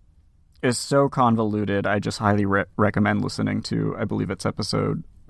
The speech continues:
six. This weird, seems like a shell company based out of a different state where a lot of parallels to what Kelly was doing and this company was doing.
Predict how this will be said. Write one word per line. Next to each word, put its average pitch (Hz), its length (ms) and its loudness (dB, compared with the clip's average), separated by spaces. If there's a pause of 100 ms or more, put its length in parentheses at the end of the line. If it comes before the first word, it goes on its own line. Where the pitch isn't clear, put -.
(580)
six. - 680 -2 (140)
This 117 200 -2
weird, 143 540 6 (160)
seems 127 400 4
like 120 140 0
a 107 40 0
shell 113 360 4
company 110 560 0
based 104 400 -2
out 107 200 0
of 101 200 -2
a 101 80 -6
different 101 400 -6
state 139 680 0
where 104 360 2
a 110 120 2
lot 107 220 4
of 95 100 -4
parallels 110 680 2
to - 80 -6
what 104 160 -2
Kelly 110 300 0
was 104 180 -2
doing 110 380 2
and 95 140 -2
this - 100 -6
company 117 420 0
was 110 200 -2
doing. 113 640 0